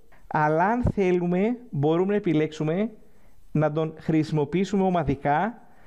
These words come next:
ώστε να βοηθηθεί όλη η ομάδα, να τον συστήσουμε ουσιαστικά, να αποκτήσουν και εκείνοι με δική μας σύσταση τον coach. Αυτό προφανώς είναι τελείως προαιρετικό, αλλά αν το κάνουμε, γίνεται το εξής.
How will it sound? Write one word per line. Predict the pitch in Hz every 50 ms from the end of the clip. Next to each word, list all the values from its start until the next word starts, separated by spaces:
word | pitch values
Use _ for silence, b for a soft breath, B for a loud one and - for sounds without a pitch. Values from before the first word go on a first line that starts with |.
| b b b b b -
ώστε | - 151 143 - - 165
να | 160 160
βοηθηθεί | 147 156 151 147 165 139 - 202 202 202 -
όλη | - 175 180 180
η | 180
ομάδα, | 180 170 165 151 131 113 104 98 -
να | 135 143
τον | 151 156 151
συστήσουμε | 151 - 151 - - 180 156 - 135
ουσιαστικά, | 120 123 110 - - 135
να | 135
αποκτήσουν | 131 131 - - 165 160 160 165
και | 143 143
εκείνοι | 127 - 147 160 160 170 180 190 190 B B B B B B
με | - 143
δική | 127 135 131 - 156 160
μας | 156 147
σύσταση | - 156 143 - 156 - - 156 151 147 143 143 - -
τον | - 147 135 -
coach. | 139 127 123 151
Αυτό | 151 143 - 208
προφανώς | 190 208 190 - 190 180 190 185
είναι | 202 190
τελείως | 185 - 160 165 175 180
προαιρετικό, | - 185 160 151 135 131 131 - - 151 175 220 240 - - B B B B B B B
αλλά | - 156 151 160 185
αν | 214 240
το | 233 202
κάνουμε, | - 185 185 190 202 202 208 226 285 294 - -
γίνεται | - 165 151 180 202 202 202
το | 190 -
εξής. | - - - 170 117 101 107 - - -